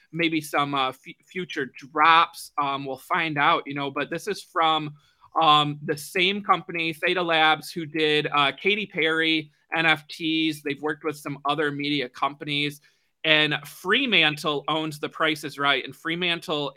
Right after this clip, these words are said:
is a, a large media company. Um, they produce over twelve thousand hours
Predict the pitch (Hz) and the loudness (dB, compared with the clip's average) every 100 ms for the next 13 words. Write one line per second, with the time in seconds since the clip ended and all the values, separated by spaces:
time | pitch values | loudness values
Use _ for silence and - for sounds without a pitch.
0 | - 151 143 - 151 - 156 143 135 143 | -8 -8 -8 -6 -6 -2 -2 -2 -6 -2
1 | 160 185 196 196 180 - _ _ - 165 | 2 4 2 -2 -8 -16 _ _ -8 0
2 | 185 170 147 - 165 160 165 160 160 - | 2 2 0 0 -2 -2 -4 -4 -4 -8
3 | _ _ _ _ 151 156 147 151 151 170 | _ _ _ _ 2 4 4 2 0 -2
4 | 156 151 151 151 147 - 165 156 156 - | -2 -2 -2 -2 -2 -2 2 2 2 0
5 | 160 151 156 143 139 143 147 143 147 | 2 2 0 -4 0 0 0 -2 -4